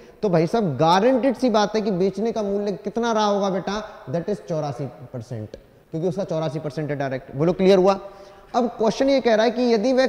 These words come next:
क्रय मूल्य में बीस परसेंट की वृद्धि कर दे, बेटा आपको क्रय मूल्य को बीस परसेंट बढ़ाना है, आपको कुछ भी एक्स्ट्रा knowledge नहीं लगानी। आप बताओ इस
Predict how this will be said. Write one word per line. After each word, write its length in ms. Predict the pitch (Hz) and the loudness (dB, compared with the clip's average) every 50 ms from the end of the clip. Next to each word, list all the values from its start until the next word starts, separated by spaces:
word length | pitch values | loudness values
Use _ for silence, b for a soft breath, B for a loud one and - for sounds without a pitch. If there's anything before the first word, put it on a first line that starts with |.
| 262 - | 0 -2
क्रय 220 | - - 233 240 | -2 -2 0 0
मूल्य 280 | 240 247 262 254 262 262 | 0 0 0 0 0 0
में 240 | 269 277 214 165 | 0 0 0 0
बीस 180 | 185 233 262 262 | 0 0 -2 -2
परसेंट 340 | - 277 220 - 277 254 233 | -4 -6 -4 -2 -2 -2 0
की 80 | 269 | 0
वृद्धि 300 | 240 233 220 190 190 226 | 0 0 0 0 0 -2
कर 160 | 185 214 190 170 | 0 -2 -2 -2
दे, 160 | 156 151 135 123 - B B B B B | -2 -4 -4 -6 -8 B B B B B
बेटा 200 | 147 - 180 262 | -8 -4 -2 -2
आपको 180 | 254 254 254 247 - - | -2 -2 -2 -6 -6 -6
क्रय 180 | - 202 226 240 | -6 -4 -2 -2
मूल्य 260 | 240 247 262 262 269 | -2 -2 0 -2 -2
को 120 | - 269 247 | -2 -2 -2
बीस 200 | 214 254 247 247 | 0 -2 -2 -4
परसेंट 260 | 247 202 233 240 226 | -4 -4 -4 -2 -2
बढ़ाना 240 | 214 196 196 202 202 | -2 -2 -4 -4 -6
है, 80 | 202 - - | -6 -8 -6
आपको 340 | - 240 240 - - 285 277 233 - | -4 -4 -4 -4 -4 -6 -6 -6 -4
कुछ 220 | - 269 262 - | -4 -4 -4 -2
भी 140 | 254 247 294 | -4 -2 -2
एक्स्ट्रा 300 | 294 277 285 - 262 269 269 269 262 262 262 | -2 -2 -4 -4 -6 -6 -4 -4 -2 -2 -2
knowledge 380 | 247 233 226 233 233 247 240 | -2 -2 -2 -2 -2 -2 0
नहीं 140 | 233 233 220 | 0 0 0
लगानी। 360 | 208 185 185 175 165 156 147 - B B B B B | -2 -2 -2 -2 -2 -4 -6 -8 B B B B B
आप 140 | - 214 208 | -6 -6 -4
बताओ 300 | 202 247 - 262 269 262 | -4 -4 -4 -4 -2 -2
इस 80 | 262 | -2